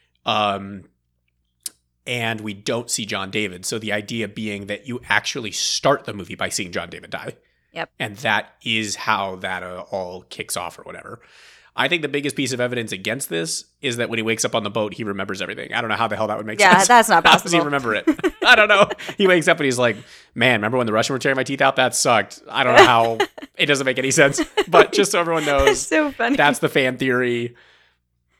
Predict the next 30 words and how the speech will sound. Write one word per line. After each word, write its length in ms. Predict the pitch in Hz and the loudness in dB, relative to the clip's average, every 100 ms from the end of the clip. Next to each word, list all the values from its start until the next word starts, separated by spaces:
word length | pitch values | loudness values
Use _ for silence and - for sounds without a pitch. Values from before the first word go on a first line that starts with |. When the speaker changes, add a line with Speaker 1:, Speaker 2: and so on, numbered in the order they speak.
| _ _ _ | _ _ _
Speaker 1:
I 160 | 139 123 | 6 8
don't 100 | 117 | 8
know. 220 | 110 101 | 6 4
I 140 | 101 127 | 2 0
kinda 240 | 135 131 | 0 -2
like 260 | 123 120 117 | -2 -2 -2
it. 240 | 117 113 - | -4 -4 -2
I 120 | 131 | -2
think 220 | 139 151 | -2 -4
the 100 | 143 | -4
other 160 | 117 120 | -4 -4
piece 180 | 127 120 | -4 -2
of 60 | |
evidence 280 | 123 117 120 | -2 -2 0
I 80 | 110 | 2
have 120 | 113 | 2
against 280 | 107 95 101 | 0 -6 -6
this 220 | 113 107 - | -6 -6 -6
is 180 | 147 117 | -8 -8
the 160 | 104 | -10
end 140 | 131 139 | -8 -8
of 60 | 202 | -6
the 40 | |
movie 260 | 127 123 127 | -6 -6 -8
very 360 | 110 156 131 110 | -10 -8 -6 -6
much 160 | 104 | -6
felt 140 | 120 101 | -6 -8
like 140 | 104 | -8
sequel 300 | - 90 104 | -10 -8 -6
bait. 360 | 113 110 - | -2 -2 -6